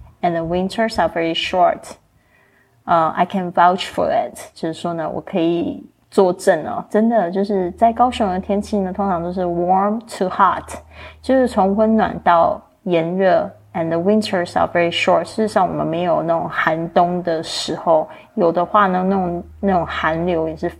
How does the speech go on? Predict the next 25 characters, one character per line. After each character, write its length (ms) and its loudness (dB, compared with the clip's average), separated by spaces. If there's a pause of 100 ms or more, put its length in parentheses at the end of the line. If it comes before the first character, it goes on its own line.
非 120 4
常 300 -4
少 480 0
的。 240 -4 (600)
嗯， 520 2 (180)
基 140 0
本 140 2
上 200 0
都 140 2
是 160 -2
在 160 2
冬 180 4
天 200 2
的 40 0
时 120 -4
候 40 -2
是 120 -8
非 180 -2
常 260 -6
温 240 0
暖 220 -2
的。 160 -6
It's 120 -12
quite 320 -2 (120)
warm 440 4